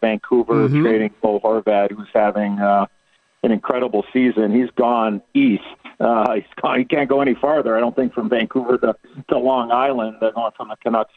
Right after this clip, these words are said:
Speaker 1: to the Islanders. Like, it's interesting because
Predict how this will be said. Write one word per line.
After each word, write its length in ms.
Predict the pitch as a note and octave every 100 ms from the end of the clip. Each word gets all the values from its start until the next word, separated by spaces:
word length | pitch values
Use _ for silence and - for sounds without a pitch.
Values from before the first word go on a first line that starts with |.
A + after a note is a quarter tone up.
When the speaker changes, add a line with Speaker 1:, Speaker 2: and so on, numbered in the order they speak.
| -
Speaker 1:
to 80 | G#2+
the 160 | G#2
Islanders. 600 | A2 B2+ B2 A2 G#2+ G#2 - _ _ _ _ _ _
Like, 200 | C#3+ D3
it's 180 | D#3 F#3
interesting 580 | C#4 - C#4 D3 D#3 D3
because 480 | C#3+ - D3+ C#3+